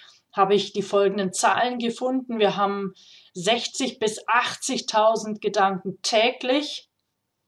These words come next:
mal bewusst, mal unbewusst.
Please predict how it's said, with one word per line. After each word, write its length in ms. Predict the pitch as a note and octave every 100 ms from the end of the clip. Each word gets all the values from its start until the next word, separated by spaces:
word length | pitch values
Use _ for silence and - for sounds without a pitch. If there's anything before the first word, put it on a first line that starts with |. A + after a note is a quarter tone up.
| _ _ _
mal 280 | E3 D#3 D#3+
bewusst, 480 | E3 F3+ G#3+ B3 -
mal 220 | G3 G#3
unbewusst. 800 | A#3 C#4 C4 C4+ C#4+ - - -